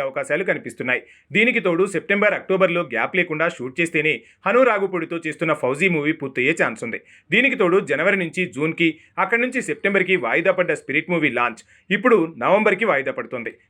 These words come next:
అంటే అప్పుడు స్పిరిట్ని సందీప్ రెడ్డి వంగా మొదలుపెట్టే ఛాన్స్ ఉంది. ఇవన్నీ షెడ్యూల్స్ ప్లానింగ్ చూస్తుంటే వీటికే ప్రభాస్ టైం కేటాయించలేకపోతున్నాడు. అలాంటిది ఈ ఏడాది కాదు, కనీసం వచ్చే ఏడాదైనా పెళ్లి చేసుకుంటాడా అంటే ఎవరూ నమ్మలేరు. కానీ ఏదో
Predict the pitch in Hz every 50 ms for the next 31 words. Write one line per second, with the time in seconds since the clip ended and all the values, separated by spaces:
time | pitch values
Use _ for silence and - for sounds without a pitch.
0 | _ - 110 - 180 202 226 220 - _ _ 180 185 226 220 208 202 - 208 226
1 | 233 247 262 226 - 170 147 165 196 185 196 196 180 190 170 156 147 160 151 139
2 | 120 127 151 160 - 165 - 147 131 - 120 123 143 147 - 117 110 - - _
3 | _ _ _ 160 185 202 214 220 254 240 220 - 151 143 151 202 214 214 - -
4 | 139 131 160 185 180 170 151 - - 151 143 151 156 117 - - _ _ - 165
5 | 220 247 262 240 247 240 233 190 147 135 175 190 190 - 185 180 180 175 127 131
6 | 147 151 151 139 127 135 127 131 151 170 143 120 - 123 120 120 117 117 - -
7 | _ _ - 120 139 170 196 196 202 180 185 156 131 131 139 151 165 156 156 -
8 | 127 120 113 - - _ _ _ 180 196 226 254 254 262 254 196 139 123 123 -
9 | 214 220 214 214 202 196 190 185 175 180 185 185 156 123 135 160 160 196 190 185
10 | - 180 175 170 165 160 151 139 123 - 147 156 131 107 123 151 160 143 123 120
11 | 123 120 120 - - - _ _ _ - 190 214 214 208 175 160 185 190 233